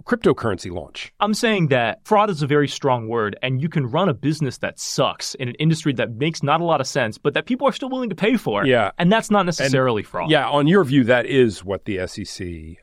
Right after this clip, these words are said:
Speaker 1: uh,
Speaker 2: I, I think that's
Speaker 1: exists
Speaker 2: what
Speaker 1: to
Speaker 2: they
Speaker 1: do.
Speaker 2: see. And y-, you see this in some of the litigation that Gary Gensler has brought.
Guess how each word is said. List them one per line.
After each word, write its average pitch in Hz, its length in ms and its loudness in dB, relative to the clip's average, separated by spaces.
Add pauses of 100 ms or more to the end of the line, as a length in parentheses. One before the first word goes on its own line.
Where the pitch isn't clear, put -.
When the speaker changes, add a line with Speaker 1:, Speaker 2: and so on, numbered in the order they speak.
Speaker 1:
uh, - 40 -10
Speaker 2:
I, 196 320 -2
I 220 40 0
think 262 160 -8
that's 220 160 -4
Speaker 1:
exists - 20 -12
Speaker 2:
what 185 80 -2
Speaker 1:
to - 60 -8
Speaker 2:
they 131 80 -4
Speaker 1:
do. - 60 -10
Speaker 2:
see. 135 200 -8 (240)
And 208 140 2
y-, 202 120 -2
you 202 140 2
see 285 220 -4
this 285 200 -2
in 185 80 2
some 180 200 0
of 147 140 -4
the 147 80 -4
litigation 151 560 -2
that 107 80 -4
Gary 110 240 -4
Gensler 147 360 -4
has 101 140 -10
brought. 104 240 0